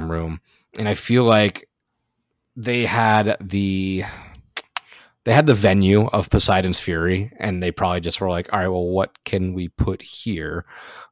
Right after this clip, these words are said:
Uh, you know, we have this tunnel, we have, you know, what looks like a dig site, we have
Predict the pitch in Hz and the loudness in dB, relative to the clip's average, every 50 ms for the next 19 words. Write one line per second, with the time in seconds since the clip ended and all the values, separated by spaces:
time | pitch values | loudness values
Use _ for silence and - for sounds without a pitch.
0 | - - 85 78 76 87 87 85 82 82 80 82 87 78 80 - - - - - | -10 -8 -6 -6 -4 -4 -4 -4 -2 -4 -4 -4 -4 -6 -6 -8 -8 -6 0 2
1 | 123 117 113 110 107 107 104 98 92 82 82 90 85 82 85 82 80 82 - - | 4 4 6 6 6 6 4 4 2 0 0 -2 -2 -2 -4 -6 -6 -10 -16 -20
2 | _ _ - - - - _ _ - 101 92 87 87 82 - - _ _ 98 117 | _ _ -20 -20 -20 -20 _ _ -10 -8 -6 -6 -6 -8 -10 -12 _ _ -10 -6
3 | 110 101 67 85 107 98 - - 104 92 - 87 80 - - 113 104 98 95 - | -4 -4 -4 -4 -6 -6 -2 -2 -4 -2 -4 -6 -8 -2 0 0 0 0 0 -2
4 | - - - 110 101 101 101 104 98 _ - - 104 92 - 90 90 87 85 82 | 0 2 4 4 4 4 4 2 0 _ -8 -4 -4 -2 -2 -2 -4 -4 -4 -6
5 | 80 80 80 78 78 78 - - - | -6 -8 -8 -10 -10 -12 -16 -20 -20